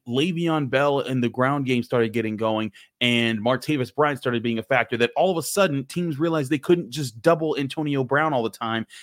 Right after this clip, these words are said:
And that started to force defenses to have to pick their poisons against that team. And when that happened,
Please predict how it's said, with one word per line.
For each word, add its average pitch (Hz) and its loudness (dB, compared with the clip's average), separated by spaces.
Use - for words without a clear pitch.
And 120 2
that 143 0
started 139 0
to 127 -6
force 143 -6
defenses 131 -4
to 123 -4
have 117 -2
to - -20
pick - -10
their 113 -4
poisons 113 -4
against 104 -8
that 190 0
team. 180 -4
And 139 0
when 117 0
that 143 2
happened, 135 -2